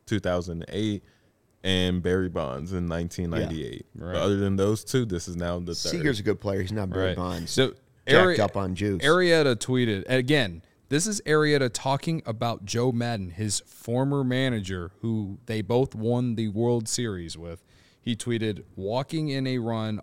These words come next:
Speaker 2: already down by one, with a fresh reliever in the game, you are, you are better off pulling the pitcher and optioning him immediately because you have no faith in his ability.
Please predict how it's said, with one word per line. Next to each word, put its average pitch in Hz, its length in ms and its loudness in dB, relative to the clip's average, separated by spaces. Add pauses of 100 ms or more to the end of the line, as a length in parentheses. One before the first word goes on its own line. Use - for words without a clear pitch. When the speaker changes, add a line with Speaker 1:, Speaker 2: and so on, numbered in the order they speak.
Speaker 2:
already 123 360 -2
down 113 300 -2
by 107 180 -4
one, 104 480 -4
with 101 180 -6
a 98 60 -6
fresh - 480 -8
reliever 120 420 -4
in 110 220 -6
the 107 80 -6
game, 104 400 -6 (360)
you 117 220 -2
are, 107 340 -4 (360)
you 117 180 0
are 107 140 -2
better 120 360 0
off 107 300 -6
pulling 127 400 -4
the 123 80 -4
pitcher 110 460 -6
and 98 160 -8 (120)
optioning 123 540 -4
him 117 260 -4
immediately 98 760 -4
because 101 440 -8
you 104 120 -6
have 104 240 -8
no 104 240 -4
faith 107 320 -6
in 101 80 -6
his 101 180 -6
ability. 95 540 -6